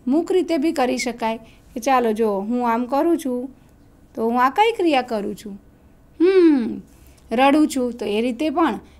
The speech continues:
બે વ્યક્તિ એટલે કે બે બાળકો સાથે રહીને પણ આ રમત રમી શકો છો. બરાબર ને? તો તમે પણ આ રમત આ રીતે રમજો. હવે આપણે એક આગળની પ્રવૃત્તિ જોઈશું.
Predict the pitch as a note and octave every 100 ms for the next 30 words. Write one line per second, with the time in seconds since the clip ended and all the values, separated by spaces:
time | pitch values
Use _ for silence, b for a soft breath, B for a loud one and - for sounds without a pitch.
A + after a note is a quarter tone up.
0 | - G#3+ A3+ A#3+ A#3+ A#3+ D4 C4+ - A3
1 | A#3 G#3 A3+ A#3 A3+ C4 C4 D#4 C#4+ B
2 | B - A3 G3 A#3+ A#3 A#3+ B3 C#4 F#4
3 | D#4+ C#4+ A3+ A#3+ G#4 - - _ B3+ C#4
4 | D#4+ E4 C#4+ C4+ B3+ B3+ A#3 A#3 - -
5 | - - - - - - - - - -
6 | A3 A#3 G#4+ A#4+ F4+ G3+ - - - -
7 | G#3+ A#3 F#4+ G4 - G#3+ A3 A#3+ D4+ C4
8 | B3+ b b - - C#4+ G#3 G3+ C4+ -
9 | - - G#3 G3+ F#3+ G3+ A3+ G4 - -
10 | _ C#4+ E4+ D#4 B3+ C4+ b b b _
11 | C4+ C#4 A#3+ G3 A3 A3+ E4+ F#4+ - -
12 | - C4 A3 A#3 B3+ D#4 D#4 A3+ G3+ A3
13 | A3+ C4+ F#4+ - - _ - F#3+ G3+ F#3
14 | - G3